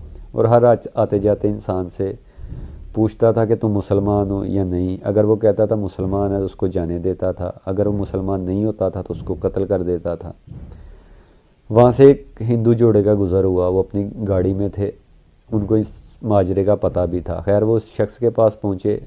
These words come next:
दाइश वाले ने उस शख्स से पूछा कि क्या तुम लोग मुसलमान? उसने कहा, "जी, हम लोग मुसलमान हैं।" उसने कहा, "साबित करो, कुछ सुनाओ हमें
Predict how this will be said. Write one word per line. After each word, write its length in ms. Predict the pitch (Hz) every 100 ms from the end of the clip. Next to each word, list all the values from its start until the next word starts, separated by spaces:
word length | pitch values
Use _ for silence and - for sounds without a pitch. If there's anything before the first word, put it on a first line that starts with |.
| -
दाइश 340 | 101 98 -
वाले 220 | 104 104
ने 160 | 101 101
उस 60 | 98 _ _ -
शख्स 180 | 95 -
से 80 |
पूछा 400 | 95 95 85 95
कि 140 | 92 98
क्या 240 | 98 92
तुम 220 | 85 95
लोग 160 | 95 90
मुसलमान? 480 | 90 85 85 90 92
उसने 260 | 90 92
कहा, 180 | 90 92
"जी, 240 | 90 90 87
हम 220 | 87 87
लोग 140 | 90
मुसलमान 560 | 85 82 82 82 80 82
हैं।" 100 | - - - - - 107
उसने 220 | - 117
कहा, 100 | 120
"साबित 380 | - 110 98 104
करो, 380 | 104 95 95 - -
कुछ 100 | 104
सुनाओ 480 | - - 98 92 95
हमें 360 | 95 92 87